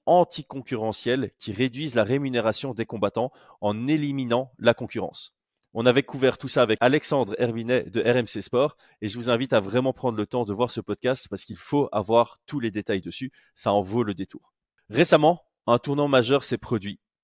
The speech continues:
En août, le juge Richard Boulware du District Court des États-Unis a certifié cette action en justice comme un recours collectif, intégrant ainsi plus de mille athlètes ayant combattu dans l'U F C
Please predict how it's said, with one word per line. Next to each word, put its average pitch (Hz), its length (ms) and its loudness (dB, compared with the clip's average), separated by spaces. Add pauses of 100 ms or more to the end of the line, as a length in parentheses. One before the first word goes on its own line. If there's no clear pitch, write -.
(180)
En 113 240 2
août, 160 280 -2
le 110 120 -6
juge 113 280 -4
Richard 127 480 -2
Boulware 123 720 0
du 98 120 -14
District 120 440 -12
Court 123 260 0 (120)
des 95 340 -6
États-Unis 113 500 -6 (260)
a 117 120 -2
certifié 143 680 -4
cette - 300 -8
action 123 360 -4
en 135 140 2
justice 123 560 -8
comme 110 180 -2
un 104 80 2
recours 120 440 -4
collectif, 107 520 -6 (320)
intégrant 120 520 2
ainsi 113 280 -6
plus - 200 -18
de 104 120 -6
mille 131 380 -4
athlètes 110 600 -2
ayant 107 240 -2
combattu 110 500 -4
dans 117 160 -2
l'U 123 240 -2
F - 40 -8
C - 260 -8